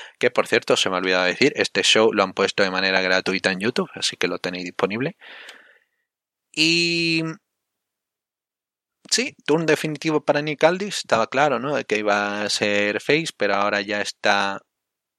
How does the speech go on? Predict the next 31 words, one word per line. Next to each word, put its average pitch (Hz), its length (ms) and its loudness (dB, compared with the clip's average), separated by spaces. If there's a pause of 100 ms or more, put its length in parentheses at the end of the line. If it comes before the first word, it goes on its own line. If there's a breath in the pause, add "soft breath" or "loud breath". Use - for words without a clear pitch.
(240)
totalmente 104 1000 -2 (560)
en 107 140 -4
ese, 101 680 4 (100)
en 104 120 -6
ese 101 260 0
camino, 117 400 -4
¿no? 123 160 -2
En 107 100 -4
esa 107 260 0
historia 101 420 2
co-, - 120 -2
ahora 98 220 4
contra 98 340 0
un 98 240 -6
nuevo 101 280 2
Strictly 95 400 -2
Business, 117 440 -2
y 107 40 -4
ahora 117 300 4 (1300 loud breath)
es 120 140 -6
una 127 200 -2
incógnita 113 520 -4
al 101 100 -4
ver 104 180 -2
el 104 80 -4
futuro 104 360 -4
de 98 80 -2
Strictly 98 380 -4
Business, 95 340 -10
que - 100 -6
bueno, 101 280 -6